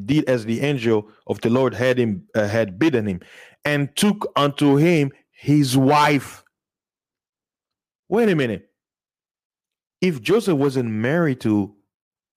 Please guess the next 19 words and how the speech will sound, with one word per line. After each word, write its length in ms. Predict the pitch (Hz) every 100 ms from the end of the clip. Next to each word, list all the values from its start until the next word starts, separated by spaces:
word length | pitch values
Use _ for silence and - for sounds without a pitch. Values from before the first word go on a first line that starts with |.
| _
Mary, 560 | 98 113 170 165 110 110
as 180 | 101 90
the, 160 | 95
the, 220 | 87 98 90
the 140 | 95
claim, 380 | - 147 110 107 _ _ _ _ -
why 300 | 107 156 240
in 180 | 220 143
verse 200 | 170 165
twenty-four 400 | 151 131 160 143
is 100 | -
saying 280 | 143 139 123
that 140 | 104
Joseph 400 | 123 131 113 -
took 200 | 139 -
upon 360 | 110 120 117 107
his, 260 | 101 -
his 220 | - 95 98
wife? 400 | 120 117 95